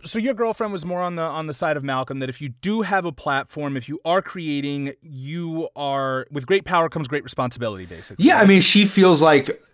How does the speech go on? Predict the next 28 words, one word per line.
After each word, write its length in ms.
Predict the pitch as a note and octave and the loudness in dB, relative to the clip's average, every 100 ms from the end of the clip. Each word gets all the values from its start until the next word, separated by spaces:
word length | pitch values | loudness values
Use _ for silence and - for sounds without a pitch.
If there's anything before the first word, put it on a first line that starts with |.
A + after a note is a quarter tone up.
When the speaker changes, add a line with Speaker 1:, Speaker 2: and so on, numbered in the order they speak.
| _ | _
Speaker 2:
that 280 | C3 B2+ A#2 | 0 0 2
white 280 | A#2 B2 G2+ | 2 0 0
people, 540 | C#3 C3+ C3+ B2 - | -4 2 2 2 -2
like, 320 | - A2 G#2 - | -2 0 0 -4
again, 480 | A2+ C#3 D#3+ A2+ | 0 2 2 0
love 440 | G#2+ A2 A2+ A#2 - - _ _ - | 2 4 4 2 -6 -20 _ _ -6
a 80 | |
black 340 | G#2 A2 G#2 - | -2 0 0 0
person 440 | B2 A#2+ - B2+ | -2 -2 -2 -4
who 200 | A2+ A#2 | -4 -6
goes 260 | G#2+ G#2+ G2+ | -2 -2 0
out 220 | G2+ G2+ | -2 -2
there 100 | B2 | -2
and 80 | A#2 | -2
entertains 540 | A#2 C3+ - A2 G#2+ | -2 -6 -8 -6 -6
them 120 | G#2+ | -6
and 100 | G#2 | -8
keeps 280 | G2+ G#2+ G2+ | -8 -10 -10
their 80 | G2+ | -10
mouth 280 | F#2 F#2 G2 | -10 -10 -8
shut. 420 | - F#2+ E2+ - _ - - - | -8 -8 -10 -12 _ -20 -20 -12
And 120 | G2+ | -10
she 100 | G#2+ | -8
feels 320 | - A2 G#2 | -2 0 0
like, 140 | G#2+ F#2+ | -2 -2
we, 160 | G#2+ - | -10 -10
you 120 | A2+ | -8
know, 240 | G#2+ G2 | -6 -6